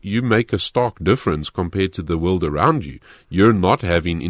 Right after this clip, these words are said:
intimacy before marriage, but they were all having intimacy before marriage. And, and you would have family members saying, "Oh, well, why don't you test drive before you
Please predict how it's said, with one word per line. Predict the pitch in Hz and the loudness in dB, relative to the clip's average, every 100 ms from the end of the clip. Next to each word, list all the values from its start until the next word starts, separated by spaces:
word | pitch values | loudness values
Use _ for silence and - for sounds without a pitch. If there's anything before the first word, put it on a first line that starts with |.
| 87 | -6
intimacy | 90 80 - 82 | -6 -6 -6 -6
before | 82 - 92 | -8 -4 -6
marriage, | 78 82 117 90 - | -2 0 0 0 -4
but | 85 | -4
they | - | 0
were | 101 | 2
all | 117 98 | 4 2
having | 82 135 165 | 0 0 0
intimacy | 90 82 82 78 - | -2 -4 -6 -6 -8
before | 73 78 - 73 | -8 -10 -8 -8
marriage. | 65 64 - - - - - | -8 -14 -18 -20 -20 -20 -6
And, | 92 90 | -4 -2
and | 92 92 | -2 0
you | 92 | 2
would | 92 | 2
have | 80 98 101 | 2 0 0
family | 85 110 107 110 | 0 0 2 0
members | 98 95 95 92 | 2 2 0 -2
saying, | 95 92 | -2 -2
"Oh, | 95 | 0
well, | 113 95 | 0 0
why | 90 | 0
don't | 127 147 | 0 0
you | 139 | -2
test | - 160 - | 0 0 2
drive | 110 78 67 | 0 0 -2
before | - 85 - 107 | -6 -6 -2 -2
you | 101 | 0